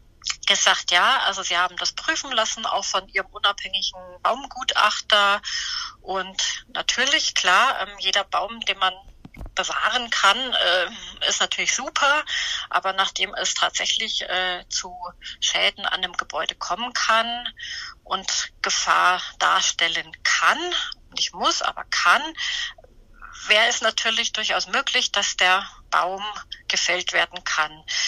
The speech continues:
Inzwischen, äh, hat der Bund Naturschutz da noch mal ein bisschen, ähm, nach, ja, sich ein bisschen, äh, nachgebessert oder nachorientiert oder wie auch immer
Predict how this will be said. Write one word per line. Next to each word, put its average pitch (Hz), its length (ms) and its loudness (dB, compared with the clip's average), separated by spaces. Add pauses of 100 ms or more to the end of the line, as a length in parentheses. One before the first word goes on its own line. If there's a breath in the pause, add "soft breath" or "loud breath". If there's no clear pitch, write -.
(140 loud breath)
Inzwischen, - 520 0
äh, - 1080 0
hat 240 160 2
der 214 80 4
Bund 226 220 -8
Naturschutz 240 600 0
da 208 160 4
noch 208 200 -4
mal 196 140 2
ein - 60 -12
bisschen, 185 560 0
ähm, 180 220 -2
nach, 208 300 4 (500)
ja, 180 260 0 (140)
sich - 200 -4
ein - 40 -20
bisschen, 180 400 -2
äh, 170 300 -2 (460 loud breath)
nachgebessert 240 840 4
oder 170 180 2
nachorientiert 208 1000 2
oder 175 200 -4
wie - 120 -8
auch - 140 -4
immer 269 280 2